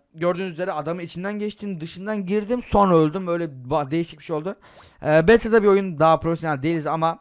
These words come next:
sizlere göstermek istedim. Siz de indirip oynayabilirsiniz diye. Yok lanet olsun oynamayı bilmiyorum falan demeyin yani, bir zahmet de bilmeyeyim yani. Ee, zaten şans işi bu tür oyunlar biliyorsunuz. Agario, e, Agario'nun team'le olduğu zaman zaten profesyonel oluyorsunuz. Oo, şu çok büyük.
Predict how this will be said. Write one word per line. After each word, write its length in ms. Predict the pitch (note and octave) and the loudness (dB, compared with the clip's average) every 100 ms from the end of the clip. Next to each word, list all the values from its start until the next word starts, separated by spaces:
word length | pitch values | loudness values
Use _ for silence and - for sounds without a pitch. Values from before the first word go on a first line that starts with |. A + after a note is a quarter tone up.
| _ | _
sizlere 300 | - C3+ D3 | -16 -8 -6
göstermek 460 | D#3 C#3+ - D3+ D#3+ | -4 -6 -2 -2 -2
istedim. 220 | D#3+ D#3 | -6 -8
Siz 140 | - C3+ | -8 -8
de 80 | |
indirip 240 | C3 C3+ C3+ | -6 -6 -6
oynayabilirsiniz 460 | C3 C3+ C#3 C3 | -6 -6 -8 -6
diye. 120 | C#3 B2+ A#2+ _ _ _ | -4 -4 -6 _ _ _
Yok 260 | G3+ G3 F3+ | 2 2 4
lanet 280 | G3 G3 G3+ | 4 4 0
olsun 180 | F#3 | 0
oynamayı 280 | F#3 F3+ F#3+ | -2 -2 -4
bilmiyorum 220 | F3+ F3+ | -6 -6
falan 380 | E3+ E3 F#3 C#3 | -4 -4 -4 0
demeyin 280 | D#3 D#3 C#3 | 0 2 0
yani, 180 | C#3+ D3+ | -2 -2
bir 60 | |
zahmet 300 | C3+ A#2+ B2+ | -2 -4 -6
de 100 | D3+ | -8
bilmeyeyim 320 | C#3 C#3 B2 A#2 | -6 -6 -4 -6
yani. 280 | A#2 D#3+ - _ _ _ _ _ - | -6 -8 -12 _ _ _ _ _ -8
Ee, 540 | A2+ A2+ A2+ A2 A2+ | -4 -4 -4 -4 -4
zaten 240 | C#3+ D3 | -4 -4
şans 380 | E3+ - F3+ - | -4 2 0 0
işi 200 | C3+ B2+ | -12 -10
bu 100 | B2+ | -10
tür 160 | - B2 | -6 -4
oyunlar 340 | A#2+ B2+ B2 | -4 -4 -6
biliyorsunuz. 340 | A#2+ B2 B2+ G#2 | -6 -10 -10 -8
Agario, 720 | A#2 A#2+ A#2 A2+ B2+ C3 - _ | -6 -6 -6 -4 -4 -4 -8 _
e, 40 | G2+ | -12
Agario'nun 440 | F#2+ C3+ C3+ C#3 | -8 -6 -4 -6
team'le 300 | - D3+ C#3 | -8 -8 -6
olduğu 260 | B2+ A#2+ A2 | -6 -8 -10
zaman 180 | A#2+ C3 | -10 -8
zaten 220 | A#2 A2+ | -10 -10
profesyonel 300 | G#2+ A2 A#2 | -14 -12 -10
oluyorsunuz. 280 | C3 C#3 D#3 | -10 -8 -2
Oo, 280 | F3+ D3+ | 2 2
şu 160 | C#3+ E3 | -2 -8
çok 220 | F3+ D3+ | -10 -8
büyük. 340 | C#3+ G#2+ - | -8 -8 -14